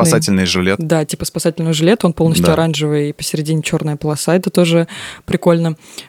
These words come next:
Speaker 2: а, интересно. И по поводу состава входящих туда людей. Я впечатлилась двумя людьми. Первая —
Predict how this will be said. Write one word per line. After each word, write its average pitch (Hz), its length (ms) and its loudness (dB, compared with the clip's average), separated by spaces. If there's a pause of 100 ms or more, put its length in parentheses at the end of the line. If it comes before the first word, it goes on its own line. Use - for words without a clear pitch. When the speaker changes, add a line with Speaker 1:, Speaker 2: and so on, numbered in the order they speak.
Speaker 2:
а, 165 240 4
интересно. 160 680 0
И 190 240 4
по 202 100 -2
поводу 185 320 0
состава 156 720 0
входящих 165 460 0
туда 165 180 0
людей. 156 400 0
Я 190 80 2
впечатлилась 180 500 2
двумя 165 280 2
людьми. 156 360 2
Первая — 175 520 2